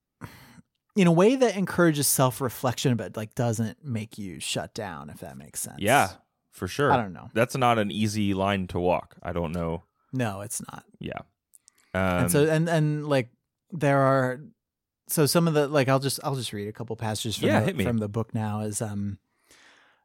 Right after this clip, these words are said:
Speaker 1: talking, th-, this is a blog post titled Understanding America for the Non-American Black, A Few Explanations of What Things Really Mean.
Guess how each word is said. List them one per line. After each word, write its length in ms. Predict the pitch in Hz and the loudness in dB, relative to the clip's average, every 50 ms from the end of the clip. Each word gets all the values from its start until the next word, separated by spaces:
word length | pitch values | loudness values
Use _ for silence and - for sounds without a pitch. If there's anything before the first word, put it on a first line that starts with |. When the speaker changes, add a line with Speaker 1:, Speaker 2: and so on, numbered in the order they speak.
| _ _ _ - | _ _ _ -4
Speaker 1:
talking, 460 | - 139 120 117 - 143 143 143 139 | 0 2 2 2 0 -2 -4 -2 0
th-, 140 | 139 151 151 | 0 0 0
this 320 | 143 123 147 147 - - 151 | 2 4 4 4 4 4 2
is 140 | 135 120 | 2 4
a 120 | 139 131 127 | 4 2 2
blog 360 | 110 127 127 123 127 123 113 | 2 4 4 4 4 2 0
post 400 | - 131 131 131 120 - - - | 0 0 2 2 2 0 -2 -2
titled 460 | - 135 123 127 123 123 120 120 117 - | 2 2 4 4 6 4 4 4 2 2
Understanding 500 | 147 147 139 131 - 165 147 143 139 131 | 2 2 2 2 2 2 2 4 4 4
America 400 | 127 131 131 131 131 123 131 120 | 4 4 4 4 4 2 0 -2
for 160 | - 143 135 | -2 -2 0
the 100 | 127 123 | 0 2
Non-American 600 | 127 127 127 127 127 127 127 127 120 - 131 120 | 4 4 4 4 4 2 2 2 2 0 0 0
Black, 280 | 127 131 123 120 - - | 2 2 2 0 0 -4
A 60 | 123 | -8
Few 220 | - - 139 143 | -4 -2 -2 -2
Explanations 640 | - 127 - - - 151 127 123 120 113 - 131 113 | -2 -4 -8 -6 -4 -2 0 0 0 0 0 0 -2
of 80 | 113 107 | 0 0
What 180 | 117 120 - | -2 -2 -2
Things 280 | - 143 135 123 110 104 | -2 -2 0 0 0 0
Really 220 | 120 120 120 120 | -2 0 0 0
Mean. 520 | 113 110 113 113 117 120 120 117 120 120 | 0 2 2 2 2 2 2 2 2 0